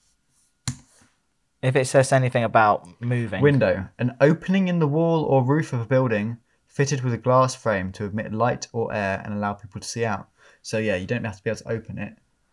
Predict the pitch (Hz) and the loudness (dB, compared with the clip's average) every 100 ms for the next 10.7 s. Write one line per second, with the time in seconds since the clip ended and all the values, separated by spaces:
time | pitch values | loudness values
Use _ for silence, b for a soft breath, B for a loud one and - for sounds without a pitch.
0 | _ - 107 - - - - _ _ - | _ -10 -10 -10 -12 -12 -14 _ _ -20
1 | 127 113 98 - - - 92 107 104 95 | -6 -6 -6 -10 -14 -12 -10 -4 -4 -6
2 | 95 - _ - 101 95 95 92 - _ | -12 -18 _ -12 -10 -8 -8 -10 -16 _
3 | _ _ _ 127 123 135 117 110 - 123 | _ _ _ -2 0 2 2 2 2 2
4 | 110 107 104 123 101 92 - - - 104 | 2 -4 -4 -6 -6 -8 -10 -16 -12 -10
5 | 101 95 92 _ _ _ _ _ _ _ | -8 -10 -12 _ _ _ _ _ _ _
6 | _ _ _ _ _ - 107 101 113 85 | _ _ _ _ _ -12 -8 -4 -4 -4
7 | 110 110 - 101 - _ _ _ _ _ | -6 -6 -10 -12 -14 _ _ _ _ _
8 | _ - 117 95 - 123 139 135 B B | _ -10 -8 -8 -8 -4 -4 -6 B B
9 | B _ _ 135 139 127 - 135 127 92 | B _ _ 0 0 -2 0 2 2 -2
10 | - _ _ 135 151 147 | -10 _ _ -2 0 0